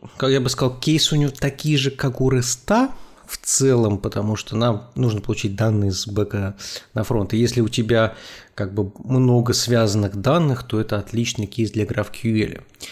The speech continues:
Там есть свои сложности, которые, понятно, надо будет решать, ну и как любой технологии. Но если бы писать прямо вот в текущий момент с какой-нибудь современной,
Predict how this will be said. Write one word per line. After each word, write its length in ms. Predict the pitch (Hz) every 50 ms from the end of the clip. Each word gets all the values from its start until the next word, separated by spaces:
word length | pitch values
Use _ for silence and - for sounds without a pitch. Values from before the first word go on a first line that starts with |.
| - -
Там 180 | - 220 196
есть 160 | 165 143 123 -
свои 160 | - 113 101
сложности, 560 | - - 202 180 196 196 202 185 - - -
которые, 400 | - 170 165 - 160 151 151 147
понятно, 460 | 147 - 139 139 139 127 127 - 120
надо 100 | 120 113
будет 260 | 113 110 113 113 -
решать, 380 | 117 117 104 - 110 107 - -
ну 80 | 131 143
и 40 |
как 200 | - 107 101 -
любой 260 | - 104 98 107 107 -
технологии. 640 | - - - 120 120 123 117 107 123 - - - - - - - - - - - - _
Но 100 | - 117
если 280 | 120 123 131 127 - 123
бы 80 | 113 104
писать 440 | - 127 120 - 131 120 113 123
прямо 200 | - 113 107 104
вот 140 | 101 98 - - - - -
в 160 | - - -
текущий 460 | - - 120 - 135 123 120 - - 113
момент 340 | 110 110 113 113 107 98
с 40 | -
какой-нибудь 480 | - 110 101 110 110 113 110 104 110 -
современной, 1040 | - - 117 110 117 117 120 120 123 123 120 113 107 101 98 95 95 95 - -